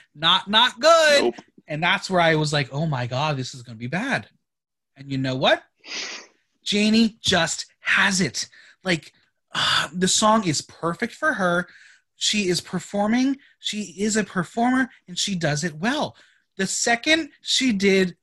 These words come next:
Speaker 1: that fucking drag eight count, I was like,
Speaker 2: Yeah.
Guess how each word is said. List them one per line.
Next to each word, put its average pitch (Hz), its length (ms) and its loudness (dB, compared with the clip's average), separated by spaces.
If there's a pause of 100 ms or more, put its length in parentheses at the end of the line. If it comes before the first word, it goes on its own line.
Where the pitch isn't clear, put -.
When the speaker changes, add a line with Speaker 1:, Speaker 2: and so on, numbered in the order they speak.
Speaker 1:
that 170 260 0
fucking 247 640 -2
drag 202 440 4
eight 156 220 -2
count, 202 340 0
I 196 80 -2
was 185 140 0
like, 190 220 2 (1700)
Speaker 2:
Yeah. 95 260 -6